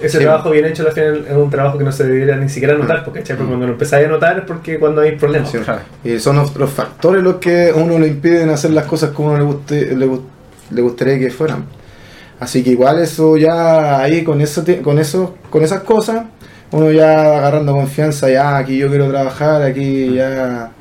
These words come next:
Speaker 2: aquí hay desafíos, aquí quiero implementar estas cosas con los chiquillos, y al fin y al cabo son, son estudiantes que puro buscan que alguien
Speaker 3: Cariño.
Speaker 2: lo, lo cariño,
Speaker 3: Mm.
Speaker 2: que los tomen en cuenta, que los escuchen,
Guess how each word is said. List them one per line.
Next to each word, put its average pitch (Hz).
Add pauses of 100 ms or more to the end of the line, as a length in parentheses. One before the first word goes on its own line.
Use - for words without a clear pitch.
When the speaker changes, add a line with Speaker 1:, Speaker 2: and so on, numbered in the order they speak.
(580)
Speaker 2:
aquí 139
hay 131
desafíos, 139
aquí 123 (280)
quiero 131
implementar 117
estas 139
cosas 139
con 139
los 139
chiquillos, 160 (320)
y 127
al 127
fin -
y -
al 139
cabo 160
son, 131
son 151
estudiantes 143
que 113 (520)
puro 131
buscan 120
que 131
alguien 123
Speaker 3:
Cariño. 120
Speaker 2:
lo, 117
lo 110
cariño, 123
Speaker 3:
Mm. -
Speaker 2:
que 117
los 110
tomen 127
en 107
cuenta, 131
que 117
los 107
escuchen, 120